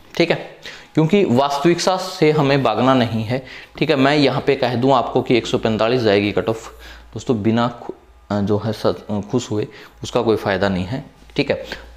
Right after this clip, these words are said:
प्लस माइनस टू भी हो सकती है और प्लस फ़ोर भी हो सकती है। ये जब rank आईक्यू data दोस्तों जब एक लाख हो जाएगा तब दोस्तों हम जो है detailed analysis ज़रूर करेंगे एक बार, ठीक है। उसके बाद actual में चीज़ें और अच्छे से समझ में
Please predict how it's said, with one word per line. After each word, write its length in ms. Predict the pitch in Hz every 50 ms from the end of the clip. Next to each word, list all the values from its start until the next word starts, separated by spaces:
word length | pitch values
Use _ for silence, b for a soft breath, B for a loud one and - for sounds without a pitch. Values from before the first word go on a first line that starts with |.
| -
प्लस 240 | 151 160 175 175 - 160
माइनस 440 | 143 131 135 151 165 185 143 - -
टू 100 | 175 170
भी 100 | 160 170
हो 140 | 165 165 156
सकती 300 | 160 160 151 151 - 147
है 100 | 147 156
और 220 | 143 - 135 135
प्लस 300 | - - 131 131 135 - - -
फ़ोर 180 | 127 131 123
भी 80 | 117 123
हो 80 | 113 113
सकती 320 | - 107 - - - 104
है। 200 | 92 127 139 139 B B B B B - 123
ये 120 | 139 151
जब 200 | 139 160 156 143
rank 340 | 160 160 170 180 170 - - - - 123 113 110
आईक्यू 280 | 127 120 - 143 135
data 260 | 123 120 117 113 123
दोस्तों 300 | 117 117 110 - - 131
जब 220 | 127 131 127 - - 143
एक 220 | 139 143 139 143
लाख 340 | 127 117 110 110 - - -
हो 120 | 123 131 135
जाएगा 400 | 120 113 95 92 90 98 113 120 B B B B B _ _ -
तब 120 | 139 123
दोस्तों 300 | 120 117 117 - 123 110
हम 180 | 120 107 101 95
जो 100 | 95 92
है 140 | 98 107 104
detailed 400 | 104 95 - - 95 90 87 90
analysis 520 | 90 87 85 82 80 82 - - 139 139 131
ज़रूर 300 | 113 110 92 82 73 - -
करेंगे 260 | 73 69 73 71 71
एक 120 | 73 - -
बार, 120 | 80 82 B B B B B B B -
ठीक 100 | 160 143
है। 60 | 147
उसके 260 | - 135 - - 151
बाद 220 | 139 143 143 143 151
actual 320 | 143 - - - 143 131
में 80 | 131 120
चीज़ें 260 | - 127 101 113 127
और 340 | - - 117 120 131 - - -
अच्छे 200 | - - - 208
से 240 | - 131 143 143 B B B B B B _ _ -
समझ 340 | - - 123 104 101 95 95
में 160 | 117 151